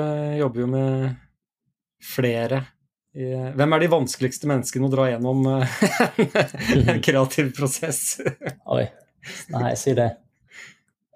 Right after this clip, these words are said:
Speaker 2: Det er jo, ja, jeg føler jo ikke meg alltid superkreativ selv da, selv om jeg er designer.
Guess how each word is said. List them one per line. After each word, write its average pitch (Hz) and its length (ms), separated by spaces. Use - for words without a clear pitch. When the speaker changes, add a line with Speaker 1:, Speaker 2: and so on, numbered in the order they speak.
Speaker 2:
Det 147 100
er 143 160
jo, 123 140
ja, 143 140
jeg 143 100
føler 147 260
jo 127 80
ikke 151 140
meg 143 160
alltid 135 380
superkreativ 117 840
selv 113 300
da, 135 80
selv 120 240
om 113 80
jeg 113 100
er 104 60
designer. 110 400